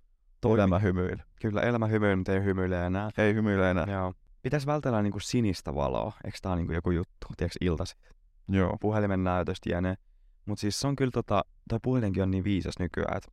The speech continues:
Speaker 1: mulkin vaikka mä saan niinku semmosen nukkumisasetuksen päälle.
Speaker 2: Mm.
Speaker 1: Et se tota, kun mä otan herätyksen huomis aamuksi, niin se tota, puolitoista tuntia ennen ilmoittaa, et joo, et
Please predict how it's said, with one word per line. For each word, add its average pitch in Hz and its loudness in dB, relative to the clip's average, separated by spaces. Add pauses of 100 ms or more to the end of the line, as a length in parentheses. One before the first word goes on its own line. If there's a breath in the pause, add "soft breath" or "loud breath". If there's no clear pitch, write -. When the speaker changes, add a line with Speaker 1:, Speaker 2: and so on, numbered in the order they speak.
(120)
Speaker 1:
mulkin 98 -4
vaikka 87 -2 (800)
mä 98 0
saan 98 0
niinku 90 0
semmosen 95 -2
nukkumisasetuksen 85 -4 (220)
päälle. 90 0 (640)
Speaker 2:
Mm. 90 -4
Speaker 1:
Et 92 -6
se 95 0
tota, 90 0 (1000)
kun 107 -4
mä 107 4
otan 117 2
herätyksen 104 0
huomis 90 -2
aamuksi, 85 -4 (540)
niin 92 0
se 92 -2
tota, 92 -6
puolitoista 113 2
tuntia 85 0 (300)
ennen 90 2
ilmoittaa, 95 -2
et 95 -4
joo, 117 0
et 95 -6